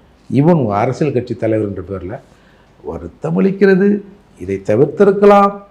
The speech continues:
இருந்தாலும் காவல்துறை மீது எடுத்த நடவடிக்கை சற்று ஆறுதல் அளிக்கிறது.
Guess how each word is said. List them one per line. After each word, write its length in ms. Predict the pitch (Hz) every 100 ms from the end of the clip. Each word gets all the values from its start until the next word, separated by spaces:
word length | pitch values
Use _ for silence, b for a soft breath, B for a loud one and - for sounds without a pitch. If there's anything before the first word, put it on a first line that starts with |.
| _ -
இருந்தாலும் 580 | 151 196 208 202 120 120
காவல்துறை 560 | 127 160 208 208 208
மீது 240 | 208 208 202
எடுத்த 260 | 190 190
நடவடிக்கை 1120 | 190 170 185 190 190 233 262 233 190 170 151 -
சற்று 360 | - 220 185 226
ஆறுதல் 420 | 185 214 202 160
அளிக்கிறது. 340 | 131 113 95